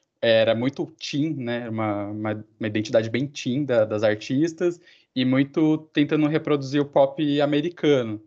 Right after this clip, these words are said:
Então, acho que o pop brasileiro, ele conquistou seu auge agora, justamente quando ele começou a, a incorporar ritmos brasileiros, como a Anitta faz com o funk,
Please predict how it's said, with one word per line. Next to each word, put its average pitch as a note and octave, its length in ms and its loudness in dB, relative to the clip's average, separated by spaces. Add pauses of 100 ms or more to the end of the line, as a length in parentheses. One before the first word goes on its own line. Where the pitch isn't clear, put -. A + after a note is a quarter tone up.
(320)
Então, A#2+ 140 0
acho A#2+ 180 0
que - 100 -8
o C3 160 0
pop C3+ 360 2
brasileiro, C3+ 580 0
ele C3 140 -4
conquistou B2+ 480 -8
seu B2 280 -2
auge B2 340 2
agora, C3 420 2 (180)
justamente D3+ 640 -2
quando D3+ 160 -6
ele D3+ 100 -6
começou D3+ 540 -4
a, C#3+ 500 0 (180)
a C3 120 -6
incorporar C#3 580 0
ritmos C#3+ 340 -8
brasileiros, D3 760 -2 (280)
como A2 220 -4
a G#2+ 40 0
Anitta A2 300 -4
faz A2 300 0
com A2+ 200 -10
o A#2 40 -12
funk, E3 720 -6